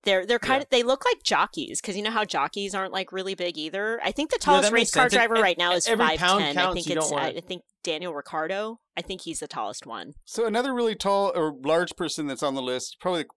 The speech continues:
Speaker 3: person closest in size to, uh, Shaq,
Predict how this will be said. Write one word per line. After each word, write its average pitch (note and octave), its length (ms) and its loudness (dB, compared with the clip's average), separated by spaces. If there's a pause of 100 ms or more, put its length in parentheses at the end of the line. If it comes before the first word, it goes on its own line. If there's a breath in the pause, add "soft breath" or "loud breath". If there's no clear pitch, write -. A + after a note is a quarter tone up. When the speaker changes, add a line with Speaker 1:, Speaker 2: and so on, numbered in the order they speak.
Speaker 3:
person D3 320 -6
closest - 380 -8
in C3 100 -10
size B2+ 440 -4
to, C#3 320 -6
uh, B2+ 40 -4 (100)
Shaq, B2+ 400 -4